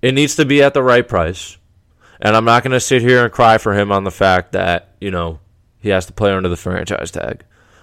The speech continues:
Just not, I just don't think, like, we can go get somebody else. Now, Dalvin Cook was reportedly gonna sign for around six, seven million dollars 'cause he's available now. And then he just came out yesterday and said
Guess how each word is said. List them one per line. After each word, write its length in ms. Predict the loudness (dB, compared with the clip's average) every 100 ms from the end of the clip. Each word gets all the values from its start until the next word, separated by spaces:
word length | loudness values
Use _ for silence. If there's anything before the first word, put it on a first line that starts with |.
| _ -4
Just 160 | -2
not, 400 | 0 0 0 _ _ _ _ _ _ _ _ -4
I 60 |
just 240 | -2 -2 0
don't 320 | 0 -2 -6 _
think, 560 | -2 0 0 -6 -20 _ _
like, 200 | -2 0
we 120 | 0
can 160 | 2 2
go 220 | 4 6
get 220 | 4 2
somebody 400 | 0 2 2 4
else. 560 | 2 2 -4 -18 -18 _ _ _ _ -4
Now, 140 | 0
Dalvin 420 | 4 4 4 2 0
Cook 220 | 0 0 -16 _ _ -4
was 240 | -2 -2
reportedly 600 | -4 0 2 2 0 -4
gonna 200 | -2 -4
sign 520 | -2 2 2 2 -2 -10 -20 -20 _ _ _
for 220 | 0 2
around 240 | 2 2
six, 260 | 0 -4 0
seven 240 | 0 0
million 220 | -2 -2 2
dollars 340 | 4 4 2
'cause 160 | -2 2
he's 180 | 2
available 480 | 4 4 4 4 0
now. 380 | 0 2 2 0 0
And 120 | 0
then 140 | 0
he 200 | 2 0
just 200 | -2 -6
came 240 | -6 -4 -4
out 160 | -2
yesterday 420 | -4 -6 -4 -4
and 120 | -4 -2
said 420 | 0 0 -4